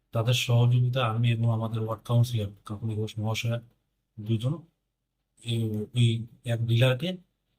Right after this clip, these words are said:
উম, ফোন করেন। ফোন করানোর পরে রীতিমতো সেই মালপত্র নিয়ে আসে, যেগুলো, আহ, বিক্রি করে সে।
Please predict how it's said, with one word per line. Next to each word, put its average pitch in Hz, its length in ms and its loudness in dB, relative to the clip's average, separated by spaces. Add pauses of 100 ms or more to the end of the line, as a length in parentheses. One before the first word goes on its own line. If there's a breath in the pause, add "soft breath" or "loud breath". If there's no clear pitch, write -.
উম, 107 340 -8 (120)
ফোন 143 200 6
করেন। 98 200 0 (760)
ফোন 117 140 0
করানোর 123 380 2
পরে 135 260 -2 (380)
রীতিমতো 127 380 0
সেই 131 200 -2
মালপত্র 120 560 2
নিয়ে 123 200 8
আসে, 117 280 4
যেগুলো, 113 560 0
আহ, 107 1160 -8 (100)
বিক্রি 120 220 0
করে 117 160 2
সে। 123 200 -4